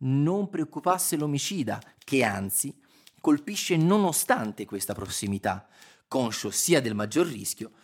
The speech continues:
sia però delle proprie abilità e capacità omicidiarie. Condizione questa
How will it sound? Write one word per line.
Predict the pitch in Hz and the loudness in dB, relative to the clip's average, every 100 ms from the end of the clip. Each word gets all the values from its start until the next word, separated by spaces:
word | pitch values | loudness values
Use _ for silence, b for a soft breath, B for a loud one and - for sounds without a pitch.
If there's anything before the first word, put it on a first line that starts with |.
| B | B
sia | - - 120 | -6 -2 0
però | 147 104 | 0 0
delle | 107 107 | -2 -4
proprie | 98 107 95 98 92 | -2 -2 -2 -8 -6
abilità | 107 107 107 135 - 98 | -6 -4 -2 -2 -4 -6
e | 95 | -8
capacità | 98 104 - 120 104 95 | -8 -8 -8 -8 -6 -4
omicidiarie. | 101 98 98 92 90 95 98 _ _ _ _ _ _ _ b b b b b | -2 -4 -6 -10 -12 -14 -18 _ _ _ _ _ _ _ b b b b b
Condizione | 127 127 127 - 101 98 | -2 0 0 -2 -2 -6
questa | 101 95 - - | -8 -8 -8 -10